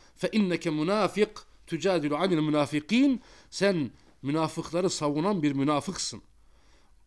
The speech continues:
Ve sâlel hayyan hatta nezele Resul-, Resulullah sallallahu aleyhi ve sell-, aleyhi, e, aleyhi ve sellem fe ceale yusakkiluhum. Ve sonra aralarında tartışmalar çıktı ve Resulullah aleyhissalatu vesselam minberden indi, onları sakinleştirmeye başladı.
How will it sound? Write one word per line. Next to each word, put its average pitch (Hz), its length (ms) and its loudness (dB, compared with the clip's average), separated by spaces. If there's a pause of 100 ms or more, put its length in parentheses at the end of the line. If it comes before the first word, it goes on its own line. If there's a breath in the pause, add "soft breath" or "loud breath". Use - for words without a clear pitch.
(600)
Ve 147 80 -4
sâlel 165 420 2
hayyan 165 480 0
hatta 156 340 -4
nezele 147 340 -2
Resul-, 143 680 -6
Resulullah 143 380 -8
sallallahu 143 420 -6
aleyhi 139 100 -6
ve 131 160 -10
sell-, 147 160 -10
aleyhi, 139 540 -6
e, 135 480 -4
aleyhi 147 360 -2
ve 139 80 -4
sellem 240 460 0 (260 soft breath)
fe 131 200 -8
ceale 143 640 -6
yusakkiluhum. 123 640 -18 (500 soft breath)
Ve 185 80 0
sonra 202 200 0
aralarında 185 360 2
tartışmalar 165 680 -2
çıktı - 380 -10
ve 175 60 0
Resulullah 165 280 -4
aleyhissalatu 156 400 -8
vesselam 143 200 -10
minberden 143 420 -6
indi, 190 480 -6 (180 soft breath)
onları 156 240 -10
sakinleştirmeye 131 840 -12
başladı. 98 320 -18